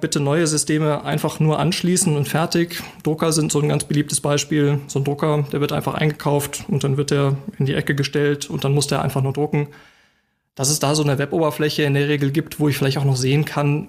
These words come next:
was Sie da gedruckt haben, wenn ich da drauf komme und dass ich da sehen kann, „Naja, gestern haben Sie gedruckt, Abmahnung Müller“,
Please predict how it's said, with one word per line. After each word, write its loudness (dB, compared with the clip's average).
was -2
Sie 2
da 2
gedruckt -2
haben, 2
wenn 0
ich -2
da 0
drauf -2
komme 0
und -4
dass 0
ich 0
da 2
sehen 2
kann, -2
„Naja, 2
gestern 0
haben 4
Sie 2
gedruckt, -2
Abmahnung 2
Müller“, 2